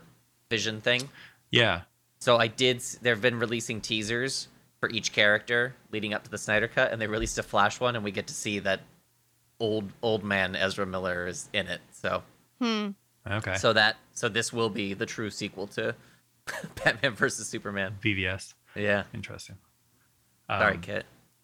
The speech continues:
Speaker 2: Oh, no, you're fine. Uh, my, my last note was that I thought the re-recording mixing was excellent. So,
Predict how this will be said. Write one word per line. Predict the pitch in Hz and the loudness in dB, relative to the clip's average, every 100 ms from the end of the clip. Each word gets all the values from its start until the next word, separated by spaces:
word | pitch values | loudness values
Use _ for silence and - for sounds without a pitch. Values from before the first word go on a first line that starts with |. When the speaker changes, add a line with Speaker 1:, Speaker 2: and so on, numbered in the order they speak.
| _ _ _ - | _ _ _ 2
Speaker 2:
Oh, | 147 | 4
no, | 110 | 4
you're | 110 | 2
fine. | 120 113 85 92 - | 2 0 0 -6 2
Uh, | 117 110 | 4 4
my, | 113 117 | 0 -2
my | 123 | 2
last | 113 117 120 - | 2 2 0 0
note | 110 104 | -2 -2
was | 101 98 | -6 -2
that | 101 | 2
I | 92 | 2
thought | 95 110 | 2 0
the | 104 | 0
re-recording | 92 101 98 - 107 95 92 | -6 -4 -4 -2 -2 -2 -4
mixing | 90 - 87 | -6 -6 -10
was | 82 | -6
excellent. | 87 - 92 95 - _ - | -6 -6 -10 -14 -16 _ -16
So, | - - | -12 -12